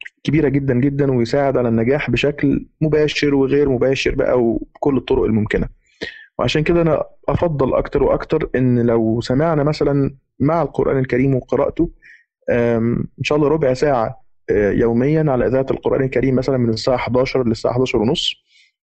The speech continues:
نص ساعة مع، أو بتبقى ساعة غالبًا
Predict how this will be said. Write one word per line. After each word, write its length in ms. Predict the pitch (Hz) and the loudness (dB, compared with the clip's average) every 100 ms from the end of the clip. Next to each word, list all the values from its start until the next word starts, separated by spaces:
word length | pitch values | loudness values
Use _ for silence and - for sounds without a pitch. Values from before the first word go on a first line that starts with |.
| - | -4
نص 180 | 147 131 | -2 -2
ساعة 220 | 147 147 | 0 0
مع، 440 | 131 135 135 135 - - | 2 2 2 0 -2 -2
أو 160 | 123 127 | 0 0
بتبقى 360 | - 127 - | -2 -2 -2
ساعة 260 | 123 165 139 | 0 0 2
غالبًا 360 | 120 135 165 | 2 2 0